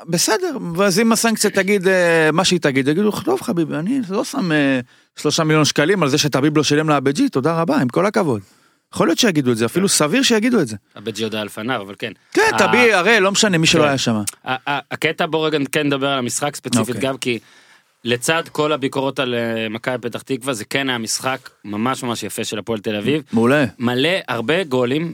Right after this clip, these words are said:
Speaker 2: הרבה גולים הגיעו די דומה באופן של אמצע, אה, מסירה לאחד המגנים או לאחד הקיצוניים בצדדים, והגבהה מדויקת. אז שוב,
Speaker 1: נכון.
Speaker 2: נכון, מכבי פתח תקווה הייתה פה קטסטרופה, היה גם שני פנדלים,
Speaker 1: עידן
Speaker 2: וכל זה.
Speaker 1: כהן
Speaker 2: ועדיין,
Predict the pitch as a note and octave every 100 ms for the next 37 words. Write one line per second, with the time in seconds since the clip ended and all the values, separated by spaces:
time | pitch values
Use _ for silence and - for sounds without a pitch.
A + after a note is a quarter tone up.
0 | - A#2 G#2+ C#3+ F3 C3+ C3+ E3 D#3 A#2
1 | A#2 F3 F#3+ - _ A2+ D#3 G3 D#3 E3
2 | D#3 B2 C#3 F3+ E3 D3 A#2+ - _ C3+
3 | D#3 F3 A3 A#3+ A#3 _ _ _ _ _
4 | B2 B2 B2 B2 _ - B2 B2 C#3+ D#3+
5 | E3 C3+ D#3 D3+ C#3+ B2 D3 C#3 B2+ C#3+
6 | C#3 B2+ C3+ C3 C3+ A#2+ A2+ C#3 G#3+ D#3
7 | A#2+ A#2 A#2+ B2+ F3+ D#3+ A#3 C4+ A#2+ -
8 | A#2 A3+ A3 A2+ A2 A#2 C#3+ E3 D3 D3
9 | C3 B2+ C3 B2 B2 C3 G#2+ G2 A#2 C3
10 | C3 A2 A2 G#2 A#2+ - D3 G#3+ G3 A2
11 | A#2 A#2+ D3 C#3+ E3 C#3 A2